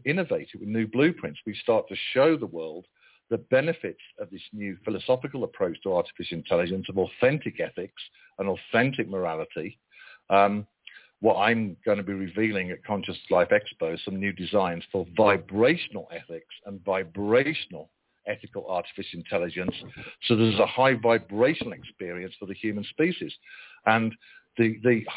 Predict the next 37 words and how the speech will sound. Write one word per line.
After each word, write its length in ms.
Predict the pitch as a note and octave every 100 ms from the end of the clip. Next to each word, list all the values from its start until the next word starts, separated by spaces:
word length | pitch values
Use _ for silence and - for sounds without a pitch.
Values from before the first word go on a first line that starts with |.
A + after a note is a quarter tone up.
| -
uh, 300 | G#2+ G2 - -
the 100 | G#2
higher 360 | - C#3+ D3+
the 140 | B2+ A#2+
vibration 800 | A2+ A2 - A2+ C#3+ - F#2 -
for 60 |
the 120 | F#2+ G2+
individual, 680 | G2 F#2 G#2 A2+ F#2 D#2+ F2+
the 160 | G#2 F#2+
more 580 | G2 A#2 C3 B2+ B2+ B2 - _ _ _
enriched 580 | A#2 A2+ G#2 D#3 - -
they 160 | G#2 E2+
are 200 | E2 E2+
and 160 | F#2+ -
fulfilled 640 | A2+ G2+ - C#3 E3 E3+
they 160 | A#2 E2
are 240 | C#2+ - G2+ _
and 140 | F#2+ F2 -
freer 260 | C#3 E3+ B2
they 200 | E2 D#2
are 180 | D#2 -
in 120 | G2+
their 180 | G2+ F#2+
lives, 440 | F#2 G#2 E2+ - -
and 120 | G#2+ G#2+
the 40 |
more 220 | G#2+ A2+ G#2
joy 240 | C3+ F#3 D3+
they 160 | E2
have. 240 | D2+ D#2 D2 _ _ _ - - - - _ -
So 400 | C3+ B2 B2 B2 _ _ _
the 80 | C3
way 220 | A#2+ E3+
to, 240 | D#3 C#3 B2+
to 140 | A#2
combat 500 | - D3+ F#3+ C#3 D#2+ -
this 180 | F2+